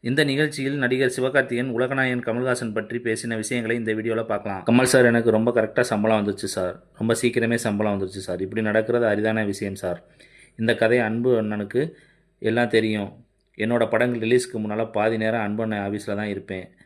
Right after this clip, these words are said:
சம்பளம் கொடுக்காம இருக்கிறது மட்டும் இல்ல, வாங்குற சம்பளத்தை பிடுங்கிட்டு போற குரூப்பும் இருக்கு. உங்களுக்கு தெரியாதது இல்ல சார். நீங்க எல்லாத்தையும் பார்த்துட்டு வந்திருப்பீங்க. எனக்கு இது ஆச்சரியமா இருக்கு சார்.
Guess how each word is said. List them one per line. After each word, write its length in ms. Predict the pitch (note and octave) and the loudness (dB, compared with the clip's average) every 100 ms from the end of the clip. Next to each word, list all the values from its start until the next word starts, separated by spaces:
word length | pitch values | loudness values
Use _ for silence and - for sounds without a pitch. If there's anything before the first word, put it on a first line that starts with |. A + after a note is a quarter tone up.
| _ | _
சம்பளம் 500 | - A2 A#2+ A#2+ A2 | -8 -4 -2 -2 -4
கொடுக்காம 320 | G#2+ A2 A2+ | -4 -2 -2
இருக்கிறது 380 | G#2+ G#2+ G#2 G#2 | -2 -4 -6 -4
மட்டும் 340 | G2+ F#2+ G#2 | -6 -6 -8
இல்ல, 300 | G2 B2 D#3 _ _ | -6 -8 -10 _ _
வாங்குற 320 | G#2 A2+ B2+ A#2 | -4 -2 0 -2
சம்பளத்தை 380 | A2 G#2 G#2 A2+ | -2 -4 -4 -6
பிடுங்கிட்டு 320 | A2 A#2 A#2 | -4 -4 -4
போற 240 | A2 G#2 G2 | -4 -4 -4
குரூப்பும் 360 | G#2+ G#2+ A#2+ A#2 | -4 -4 -6 -6
இருக்கு. 520 | G2+ F#2+ F#2+ F2+ - _ _ | -8 -8 -6 -6 -8 _ _
உங்களுக்கு 400 | - A2+ A#2 A2+ | -6 -2 0 -2
தெரியாதது 500 | G#2+ A2 A#2+ A2+ A2 | -4 0 2 2 0
இல்ல 180 | A2 G#2 | -2 -4
சார். 360 | G2 F#2 F2+ _ _ _ _ _ _ | -6 -8 -10 _ _ _ _ _ _
நீங்க 340 | A2 A#2+ A#2 | -2 0 0
எல்லாத்தையும் 440 | A2 A#2 A2+ A#2+ A2+ | 0 0 -2 -4 -2
பார்த்துட்டு 300 | A2 A2+ A2+ | -4 -2 -6
வந்திருப்பீங்க. 580 | G2+ G2+ G2+ F#2+ F#2 - _ _ _ _ _ _ _ | -6 -8 -10 -12 -12 -16 _ _ _ _ _ _ _
எனக்கு 400 | A2 B2 B2+ A#2 | -4 -2 -2 -4
இது 300 | G#2+ C#3 - | -2 -4 -6
ஆச்சரியமா 520 | G#2+ A2 A#2+ A2+ A2 | -4 -4 -2 -4 -4
இருக்கு 260 | A2 F#2+ F#2 | -4 -6 -8
சார். 320 | - F2+ E2+ | -10 -10 -12